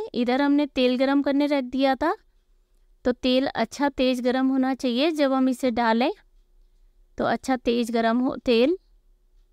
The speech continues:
अगर तेल ठंडा होगा तो ये फट जाएंगे,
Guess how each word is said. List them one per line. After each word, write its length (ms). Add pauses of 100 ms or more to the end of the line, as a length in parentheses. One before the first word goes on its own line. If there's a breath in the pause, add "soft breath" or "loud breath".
(1400)
अगर 260
तेल 280
ठंडा 360
होगा 300
तो 140
ये 240
फट 280
जाएंगे, 500